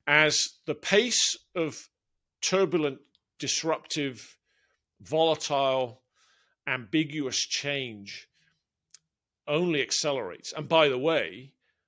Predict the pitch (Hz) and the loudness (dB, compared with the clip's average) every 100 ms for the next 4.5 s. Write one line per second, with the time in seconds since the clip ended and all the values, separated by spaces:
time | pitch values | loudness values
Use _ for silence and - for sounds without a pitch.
0 | _ 120 143 180 175 - - - 165 143 | _ -6 0 2 2 -2 -6 -6 -4 -4
1 | 127 - 127 123 151 110 80 71 127 - | -6 -6 -6 -2 -2 -4 -12 -18 -20 -20
2 | _ _ _ _ _ _ - 127 131 170 | _ _ _ _ _ _ -10 -6 -4 0
3 | 170 160 127 151 156 131 107 139 120 117 | -2 -2 -6 -4 -2 -2 -2 -2 -4 -8
4 | - 104 87 104 | -14 -12 -14 -14